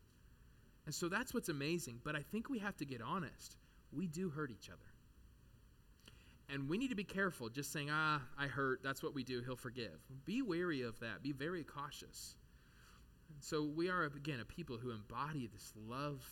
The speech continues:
and forgiveness and reconciliation we receive from the cross. If we really are cross-centered people, we give that to others, and that's really hard. So what I want us to do as a practice-based, Jesus-first community,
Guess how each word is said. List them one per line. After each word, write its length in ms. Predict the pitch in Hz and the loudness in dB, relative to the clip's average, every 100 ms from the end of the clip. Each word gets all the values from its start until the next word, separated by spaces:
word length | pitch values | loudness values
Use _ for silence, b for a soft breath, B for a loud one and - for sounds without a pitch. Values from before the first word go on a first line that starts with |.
| - | -10
and 140 | 113 107 | -10 -10
forgiveness 840 | - 104 - 120 139 139 120 - | -12 -14 -10 -6 -4 -2 -4 -6
and 100 | 110 | -8
reconciliation 1040 | 113 117 117 - 120 104 107 120 - 101 95 | -6 -6 -6 -6 -6 -6 -4 -6 -6 -10 -8
we 80 | |
receive 420 | 98 98 - 139 127 | -8 -6 -4 -4 -4
from 140 | 110 | -8
the 80 | 90 | -12
cross. 500 | - 123 127 - - | -6 -2 -2 -4 -10
If 140 | 123 | -10
we 100 | 127 | -8
really 380 | 110 123 151 139 117 | -6 -4 -2 -2 -2
are 160 | 127 | -4
cross-centered 800 | 113 - 127 123 - - 135 131 - - | -4 -6 -6 -6 -6 -8 -4 -6 -6 -10
people, 380 | 151 143 110 90 B B B | -8 -8 -8 -10 B B B
we 120 | 143 | -2
give 360 | 139 143 156 135 | 0 2 0 0
that 240 | 110 110 - - - - | -6 -6 -8 -18 -20 -14
to 180 | - 127 | -10 -6
others, 480 | 117 107 90 95 - 127 | -6 -6 -8 -8 -10 -6
and 160 | 123 | -4
that's 300 | 120 135 - | -2 -4 -6
really 320 | 131 127 127 | -2 0 0
hard. 540 | 120 - 120 92 78 - | -2 -6 -10 -8 -8 -8
So 200 | - 120 | -6 -2
what 140 | 123 | 0
I 100 | 135 | 0
want 240 | 156 143 139 | 0 0 -2
us 120 | - | -4
to 80 | 120 | -6
do 260 | 107 113 | -6 -6
as 120 | 113 | -6
a 40 | - | -8
practice-based, 1040 | - 110 117 143 131 - 107 113 - - B B B - | -6 -4 -4 -6 -6 -2 -2 -2 -8 -14 B B B -8
Jesus-first 720 | 123 143 160 - 139 135 - | -6 -4 -4 -4 -2 -2 -4
community, 560 | 123 107 95 95 127 | -6 -6 -8 -8 -10